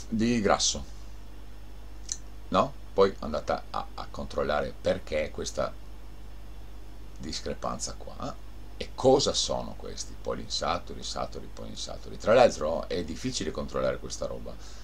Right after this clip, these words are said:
perché la maggior parte delle, dei siti ti dicono quello che c'è scritto in televisione e quindi, diciamo, va usato il cervello, come sempre. Va usato il cervello, non basta leggere un sito, vedere un video. Se vedi un video e ti convinci,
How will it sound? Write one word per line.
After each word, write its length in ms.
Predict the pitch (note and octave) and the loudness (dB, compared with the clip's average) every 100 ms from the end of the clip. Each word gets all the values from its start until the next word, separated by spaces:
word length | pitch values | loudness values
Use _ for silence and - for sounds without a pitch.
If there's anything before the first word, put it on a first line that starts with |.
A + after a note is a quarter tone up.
| - | -6
perché 240 | F2 F#2+ | -4 4
la 80 | F#2 | 6
maggior 300 | F2+ F2+ F#2+ | 6 6 6
parte 340 | - A2 F2+ D2+ | 12 12 12 -2
delle, 240 | D2+ F#2 - - | 0 2 2 0
dei 160 | F2+ | 0
siti 420 | - F2 C2+ G2+ | 2 2 0 -4
ti 120 | - G2 | -2 -2
dicono 500 | C2+ - D#2+ F2+ - - - - | -2 -2 0 0 -2 -8 -10 -8
quello 260 | - D2 D#2 | -4 0 0
che 120 | - | -2
c'è 120 | - | -2
scritto 320 | D#2 - C2+ C#2 | -2 -2 -4 -4
in 80 | |
televisione 920 | B1+ B1+ B1 B1 B1 A#1+ A#1+ A1+ - - - - - - | -4 -4 -4 -6 -6 -6 -6 -8 -8 -8 -8 -8 -8 -6
e 120 | - A2 | -2 0
quindi, 960 | A2+ A#2 B2 C#3 A#2 F#2+ E2+ D#2+ D2 - | 4 4 6 6 8 6 4 0 -2 -2
diciamo, 480 | D#2+ G2+ A#2 C#3 A2+ | -2 4 6 10 12
va 140 | A#2+ | 12
usato 340 | A#2+ G2+ G#2+ | 12 10 8
il 60 | G#2+ | 6
cervello, 540 | - F2+ C#2+ D2+ C2 | 8 6 6 2 0
come 200 | B1 C2+ | -4 -4
sempre. 340 | - C2+ B1+ - - - - - - | -4 -4 -6 -8 -8 -8 -8 -8 2
Va 100 | F2 | 4
usato 280 | F2+ F#2+ | 4 2
il 60 | F2+ | 2
cervello, 260 | G2 G2 A#2 | 4 6 6
non 160 | E2+ | 8
basta 320 | G2 A2 - | 10 10 8
leggere 360 | D#2+ E2 D2 D2 | 6 4 0 -2
un 120 | C#2+ | -2
sito, 480 | - D2+ B1+ - - - | 0 -2 -4 -6 -8 -4
vedere 280 | C#2+ C#2+ D2+ | -2 0 -2
un 120 | C2 | -4
video. 420 | C#2+ A#1 - G#1 - - - - - - - - - | -6 -6 -8 -8 -8 -8 -8 -8 -8 -6 -6 -8 -2
Se 140 | G#2 | 6
vedi 180 | A2 D3 | 8 8
un 80 | A#2 | 8
video 280 | C#3+ G#2 F2+ | 10 10 8
e 40 | |
ti 100 | F#2+ | 6
convinci, 760 | C#3 C3 G2 G#2 - C#3 D3 | 4 6 6 6 8 6 4